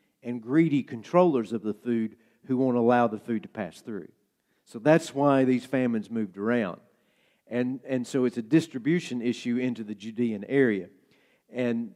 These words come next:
so Antioch is not affected by it. And plus, Antioch is a larger city than Jerusalem, a more cosmopolitan city, and the church is a more wealthy city.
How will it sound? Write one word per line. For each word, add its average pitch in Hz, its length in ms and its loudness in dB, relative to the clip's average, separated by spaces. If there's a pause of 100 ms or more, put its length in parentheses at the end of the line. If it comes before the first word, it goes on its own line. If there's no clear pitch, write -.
so 117 320 -4
Antioch 147 440 6
is 127 120 -2
not 131 140 2
affected 160 440 0
by 110 240 4
it. - 100 -6 (240)
And 165 140 -2
plus, 196 540 4 (440)
Antioch 220 380 6
is 170 100 0
a 170 60 6
larger 170 600 6
city 190 340 2
than 165 180 2
Jerusalem, 147 640 2 (100)
a - 60 -12
more 139 140 2
cosmopolitan 156 1000 2
city, 120 400 -6 (420)
and 151 320 2
the 143 80 6
church 196 440 4
is 165 160 4
a 156 60 4
more 165 200 4
wealthy 190 460 4
city. 82 360 -14